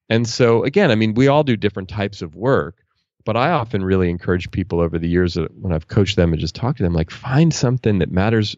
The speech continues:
enough to you that it scares you a little bit to go do it, not in a, like, makes you stressed out, you can't sleep at night, you're throwing up kind of sc-, but, like,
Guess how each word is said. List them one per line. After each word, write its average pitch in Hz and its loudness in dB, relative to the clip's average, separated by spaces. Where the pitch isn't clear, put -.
enough 101 0
to 98 -8
you 90 0
that 98 0
it 90 -2
scares 135 0
you 92 0
a - -4
little 82 -6
bit 87 0
to 117 -2
go 104 2
do 135 4
it, 87 0
not 139 0
in 104 -4
a, 87 -6
like, 87 -4
makes 101 -4
you 92 -4
stressed 104 -2
out, 101 0
you 92 -8
can't - -12
sleep 110 -2
at 92 -14
night, 98 -2
you're 87 -8
throwing 98 -4
up 156 -2
kind 92 -4
of 85 -6
sc-, - -16
but, 123 0
like, 110 0